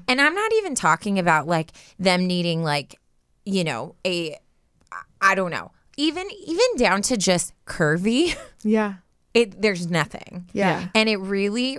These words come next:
Speaker 1: really bothers me that you know, if, if they were to put women on there, and then it's the guy's choice who he's gonna choose. Like, that I understand. If he
Speaker 2: Mm-hmm.
Speaker 1: chose someone that's not his preference, whatever,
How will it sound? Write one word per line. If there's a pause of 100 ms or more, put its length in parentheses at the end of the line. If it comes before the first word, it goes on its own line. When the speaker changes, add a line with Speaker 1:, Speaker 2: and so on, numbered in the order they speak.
Speaker 1:
really
bothers
me (320)
that (480)
you
know,
if, (120)
if
they
were
to
put
women
on
there,
and
then
it's
the
guy's
choice
who
he's
gonna
choose.
Like, (160)
that
I
understand.
If
he
Speaker 2:
Mm-hmm.
Speaker 1:
chose
someone
that's
not
his
preference,
whatever,